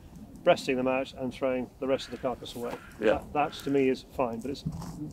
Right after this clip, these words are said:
Speaker 1: not fine for you.
Speaker 2: But I wouldn't, but I wouldn't
Speaker 1: Well, you
Speaker 2: advocate it
Speaker 1: anyway.
Speaker 2: anyway, 'cause I'm vegan.
Speaker 1: Yeah, of course, of course, but
Speaker 2: <laughs> But I think that the, the,
Speaker 1: in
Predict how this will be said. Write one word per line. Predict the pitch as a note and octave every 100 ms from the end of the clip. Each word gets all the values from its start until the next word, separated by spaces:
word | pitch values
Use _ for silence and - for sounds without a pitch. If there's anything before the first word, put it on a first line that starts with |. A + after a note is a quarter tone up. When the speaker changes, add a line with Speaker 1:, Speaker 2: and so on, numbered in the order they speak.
| - - - -
Speaker 1:
not | E3 D3+
fine | C#3 B2+
for | C3+
you. | A#2 - - _ -
Speaker 2:
But | D3+
I | D#3
wouldn't, | D#3 D3 - _ -
but | - - -
I |
wouldn't | D3+ D3+
Speaker 1:
Well, | D#3
you | D#3
Speaker 2:
advocate | D#3+ D#3+ D3+
it |
Speaker 1:
anyway. | -
Speaker 2:
anyway, | G#3 C3
'cause | -
I'm | D#3
vegan. | F3 A3 C3 -
Speaker 1:
Yeah, | F3
of | C#3+ -
course, | F#3 C#3+ -
of | - G3
course, | B3
but | - - -
Speaker 2:
<laughs> | -
But |
I | F3
think | A3 G#3
that | G3+
the, |
the, |
Speaker 1:
in | F#3